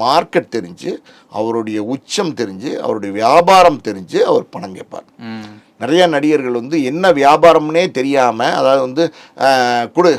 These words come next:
Speaker 1: இந்த காசை குடு, அந்த காசை குடுன்னு" கேட்பாங்க. ஆனா ரஜினிகாந்தை பொறுத்த வரைக்கும் அவர் நிதானமா இருப்பார் எப்பவுமே, புரியுதா உங்களுக்கு?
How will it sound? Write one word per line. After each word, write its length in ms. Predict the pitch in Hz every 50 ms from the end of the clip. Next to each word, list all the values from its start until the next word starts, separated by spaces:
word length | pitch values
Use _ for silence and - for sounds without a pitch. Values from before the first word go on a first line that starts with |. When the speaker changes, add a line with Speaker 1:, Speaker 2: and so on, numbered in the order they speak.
| - -
Speaker 1:
இந்த 140 | - 131 151
காசை 260 | 143 147 139 123 127
குடு, 260 | 120 120 113 107 - -
அந்த 200 | - 110 139 151
காசை 240 | 147 151 143 123 131
குடுன்னு" 260 | - 117 113 123 123 -
கேட்பாங்க. 400 | - 107 - - 101 92 85 85
ஆனா 200 | - 110 127 127
ரஜினிகாந்தை 540 | 110 107 107 127 143 151 139 131 117 101 110
பொறுத்த 180 | 95 101 90 -
வரைக்கும் 400 | 104 101 95 90 - - - - _ - - - _ _
அவர் 140 | - - -
நிதானமா 560 | 104 110 117 123 156 156 160 156 151 147 143
இருப்பார் 280 | 180 175 - - 92 -
எப்பவுமே, 320 | - 107 95 - - 104 90 92
புரியுதா 320 | - - - 95 95 95
உங்களுக்கு? 400 | 95 80 80 - - - -